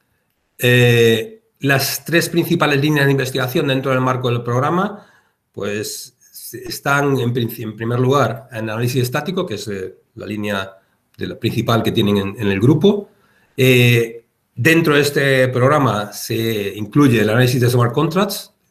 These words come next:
dentro de, de blockchain y, finalmente, una línea en la que se aplica model checking a sistemas de actores.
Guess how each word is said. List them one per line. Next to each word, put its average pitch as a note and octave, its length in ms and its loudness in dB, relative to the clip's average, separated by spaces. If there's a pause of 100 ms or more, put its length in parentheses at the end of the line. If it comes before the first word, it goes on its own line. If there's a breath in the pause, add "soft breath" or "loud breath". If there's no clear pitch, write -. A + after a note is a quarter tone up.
dentro A#2 300 0
de, G2+ 480 0 (240)
de F#2+ 160 -8
blockchain D#3 580 -2 (380 loud breath)
y, D3+ 320 2
finalmente, B2+ 500 0
una B2 140 2
línea D3 560 -2
en A#2+ 160 -4
la A#2+ 140 -4
que B2 120 -6
se B2 300 0
aplica B2 480 -2
model A#2+ 280 -2
checking B2+ 440 -4
a G#2 380 -6 (400)
sistemas G#2+ 560 -4
de G2 80 -8
actores. - 580 -18